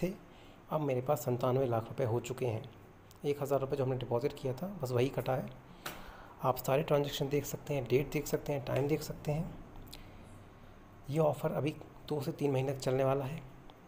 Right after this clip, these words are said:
अगर आप चाहें तो इससे बड़ा भी डिपॉजिट कर सकते हैं, लेकिन जल्दी कीजिएगा,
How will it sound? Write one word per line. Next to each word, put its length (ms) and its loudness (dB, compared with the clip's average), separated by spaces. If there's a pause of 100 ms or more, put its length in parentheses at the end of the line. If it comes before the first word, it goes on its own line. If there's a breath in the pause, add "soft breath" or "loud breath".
(280)
अगर 160 4
आप 140 4
चाहें 280 0
तो 160 -4
इससे 220 0
बड़ा 220 6
भी 100 4
डिपॉजिट 360 4
कर 160 0
सकते 320 -4
हैं, 240 -4
लेकिन 220 4
जल्दी 280 4
कीजिएगा, 500 -4